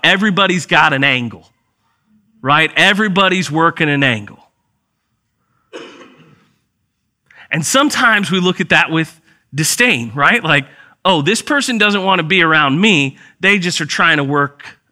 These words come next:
an angle." And what Jesus says here is like, "Hey, great job working an angle." But I think there's a depth here that helps us understand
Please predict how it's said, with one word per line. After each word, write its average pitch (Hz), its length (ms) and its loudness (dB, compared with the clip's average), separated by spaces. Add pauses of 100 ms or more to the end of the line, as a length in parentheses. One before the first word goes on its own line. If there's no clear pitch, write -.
an 139 100 -4
angle." 165 380 -4 (1700)
And 208 140 2
what 208 140 2
Jesus 240 580 -4
says 190 320 0
here 294 180 2
is 160 120 0
like, 156 200 2 (300)
"Hey, 349 160 2
great 254 300 2
job 233 320 2
working 190 280 0
an 320 100 2
angle." 311 500 -2 (4000)
But 165 100 -8
I 170 60 -4
think 262 280 -4
there's 160 200 -4
a 143 40 -4
depth 139 520 -6
here 139 200 -6
that 131 120 -8
helps - 340 -10
us - 140 -10
understand 135 840 -6